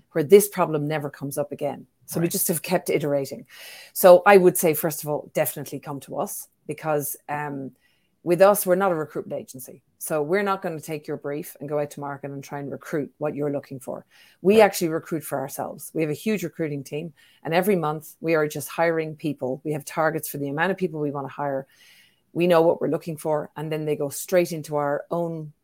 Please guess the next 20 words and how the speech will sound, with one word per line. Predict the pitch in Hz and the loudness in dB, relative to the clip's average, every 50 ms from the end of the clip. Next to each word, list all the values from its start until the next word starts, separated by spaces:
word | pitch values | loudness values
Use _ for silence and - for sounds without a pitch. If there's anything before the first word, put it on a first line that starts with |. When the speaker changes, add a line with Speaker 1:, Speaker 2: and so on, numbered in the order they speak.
| _ _ - | _ _ -6
Speaker 1:
learning | 156 165 160 156 156 156 | -4 -2 -2 -2 -4 -4
and | 151 147 | -4 -2
organizational | 151 151 143 147 147 147 147 151 143 143 - 147 135 | -2 -2 -2 -4 -4 -4 -2 -2 -4 -4 -6 -10 -10
development | 143 139 151 156 151 - - 143 143 - - - | -8 -4 -2 -2 -2 -2 -4 -8 -10 -12 -14 -16
department | - - - - 165 - - - 147 147 - - | -16 -14 -6 -4 -2 -2 -2 -4 -8 -12 -10 -10
to | - | -10
be | 143 156 147 - | -6 -4 -4 -6
trained, | - - - - 165 151 151 143 - - - - _ _ _ - | -6 -8 -8 -6 -4 -4 -4 -6 -8 -10 -14 -16 _ _ _ -10
and | 151 151 | -6 -6
we | 151 | -6
train | - - - 156 156 160 | -6 -6 -4 -4 -4 -4
them | 156 143 | -4 -4
ourselves, | 143 131 - - 151 143 156 - - - | -6 -6 -6 -6 -6 -6 -6 -6 -6 -4
regardless | 180 180 - 214 208 214 208 214 196 - | -2 4 8 8 8 8 8 6 0 0
of | 208 175 | -2 0
their | - 180 170 | 2 2 0
experience. | 147 - - 170 151 143 131 - - - - - | 0 -2 -4 -4 -2 -2 -2 -4 -8 -12 -10 -6
We're | 165 170 | -4 -4
just | 170 180 175 | -2 -2 0
like, | 170 156 151 151 - | 0 0 0 0 -6